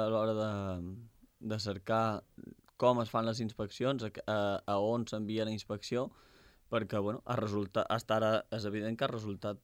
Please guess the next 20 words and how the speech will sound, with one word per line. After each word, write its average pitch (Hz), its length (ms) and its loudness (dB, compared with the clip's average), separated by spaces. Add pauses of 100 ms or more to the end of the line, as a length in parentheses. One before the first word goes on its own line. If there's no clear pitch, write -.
(140)
ineficient. 101 600 -4 (200)
Doncs 107 300 -10
s'haurà 104 320 0
de 107 140 2 (240)
replantejar, 110 760 0
reformular 110 760 0 (200)
la 110 200 0
teoria 107 400 0
des 107 100 -2
del 107 100 0
principi. 127 600 -2 (920)
Mos 110 160 -4
haurem 110 240 2
de 107 100 0
seure 113 300 4
ara 107 720 2
quan 107 460 0
acabi 110 280 0
la 107 140 2
temporada. 113 560 0